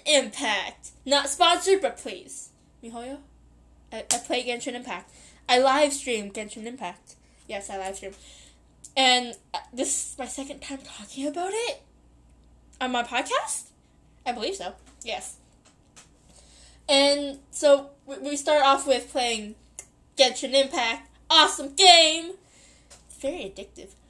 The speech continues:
And then we, um, kinda <laughs> trailed off into talking about our age and stuff.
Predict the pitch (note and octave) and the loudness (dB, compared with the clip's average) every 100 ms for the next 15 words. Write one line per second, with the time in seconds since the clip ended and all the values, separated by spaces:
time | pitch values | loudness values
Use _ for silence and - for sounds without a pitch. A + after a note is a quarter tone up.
0 | _ _ _ _ - D4 D4 D#4 D#4 D#4+ | _ _ _ _ -4 2 6 6 6 4
1 | D4+ C#4+ C4+ B3 B3+ B3 A#3+ A3+ G#3 G3+ | 4 4 4 2 0 -2 -4 -10 -12 -16
2 | _ _ _ - D#4 D#4 C4 F#4 - - | _ _ _ -4 0 4 4 2 -4 2
3 | F#4+ - F#4+ F#4+ - - - D#4 C#4+ D4 | 2 2 -6 -8 -14 -10 -8 6 8 8
4 | D4+ C4+ A#3 A3 C4 G4+ - C#4+ C#4+ C#4 | 6 2 0 2 0 -2 -4 -4 -4 -4
5 | D#4 C#4 B3+ B3 - _ _ - - C4+ | -2 -2 -4 -10 -20 _ _ -14 0 0
6 | C4+ D#4+ D4+ C#4+ A#3 - G#3+ A3 C4+ D#4 | 2 -2 2 4 4 2 -8 -6 -4 -4
7 | E4 E4+ E4+ F#4+ F#4+ F#4+ A4 B4+ - | -4 -6 -8 -4 0 2 0 -4 -18